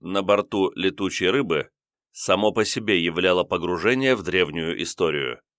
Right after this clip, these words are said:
Мемор обернулась к вернувшемуся капитану. Тот был встревожен. «Можно ли рассеять эту толпу? Они мешают поискам приматов». Капитан зашелестел перьями в знак согласия.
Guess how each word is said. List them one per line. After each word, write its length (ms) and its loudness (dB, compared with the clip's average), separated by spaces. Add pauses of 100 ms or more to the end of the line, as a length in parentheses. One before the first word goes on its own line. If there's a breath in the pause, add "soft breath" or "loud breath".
(720)
Мемор 400 2
обернулась 560 2
к 80 -10
вернувшемуся 720 -2
капитану. 600 -4 (580)
Тот 320 -2
был 240 -2
встревожен. 680 -2 (800)
«Можно 360 2
ли 140 4
рассеять 540 2
эту 220 -4
толпу? 500 0 (360)
Они 260 2
мешают 500 4
поискам 440 2
приматов». 580 0 (680)
Капитан 460 0
зашелестел 640 -2
перьями 460 0
в 80 -2
знак 280 -2
согласия. 680 -2